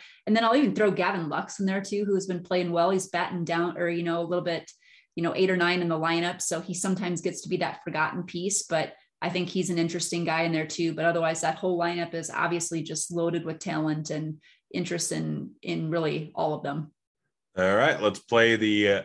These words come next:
Speaker 2: morning grind game, if I can remember it correctly, and then get on out of here. Pitcher under eight K to get five or more strikeouts, six or more strikeouts. I can't remember what it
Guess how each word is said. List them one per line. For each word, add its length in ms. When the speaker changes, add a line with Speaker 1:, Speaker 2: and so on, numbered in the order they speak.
Speaker 2:
morning 320
grind 340
game, 200
if 120
I 80
can 140
remember 280
it 60
correctly, 460
and 100
then 180
get 200
on 320
out 180
of 140
here. 320
Pitcher 500
under 400
eight 280
K 320
to 80
get 240
five 260
or 60
more 220
strikeouts, 680
six 340
or 60
more 160
strikeouts. 480
I 40
can't 180
remember 220
what 180
it 80